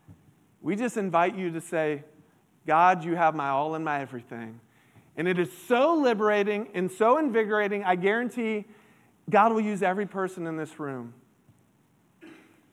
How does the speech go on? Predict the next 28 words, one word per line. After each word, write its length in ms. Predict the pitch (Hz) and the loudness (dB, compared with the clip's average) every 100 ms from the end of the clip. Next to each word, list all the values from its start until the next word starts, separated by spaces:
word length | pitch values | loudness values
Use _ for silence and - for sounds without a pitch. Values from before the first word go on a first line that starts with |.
| _ | _
So 160 | - 151 | -8 -8
friends, 440 | 151 170 165 156 - | -2 -2 0 -4 0
I 120 | 151 | 0
just 220 | 160 156 | 0 -8
say, 140 | - 143 | -4 -4
let's 260 | 135 143 | -4 -6
do 260 | 123 127 123 | -10 -8 -8
it. 140 | 117 - - _ _ _ _ | -10 -16 -20 _ _ _ _
Let's 260 | - 170 165 | -6 -6 -6
gather 440 | 135 151 156 196 | -6 0 2 2
together 420 | 185 170 165 160 156 | -4 0 0 0 -2
around 460 | 165 143 143 165 | -4 -4 -2 -2
the 80 | 170 | -4
gospel, 420 | 156 151 156 156 | -2 0 -2 -4
the 100 | 139 | -8
good 200 | 135 156 | -4 -4
news 240 | 156 156 139 | -4 -8 -10
of 120 | 127 | -12
Jesus, 760 | 120 135 156 196 190 - - _ _ _ _ _ _ _ - | -10 -10 -8 -10 -12 -20 -20 _ _ _ _ _ _ _ -12
and 160 | 143 | -4
let's 200 | 156 175 | -4 -4
set 200 | - 160 | -4 -2
our 80 | 151 | -2
city 320 | 143 147 147 | -4 -8 -6
and 100 | 143 | -8
world 240 | 131 131 131 | -8 -8 -8
on 140 | 120 | -10
fire. 560 | 120 120 123 117 107 | -8 -6 -6 -8 -12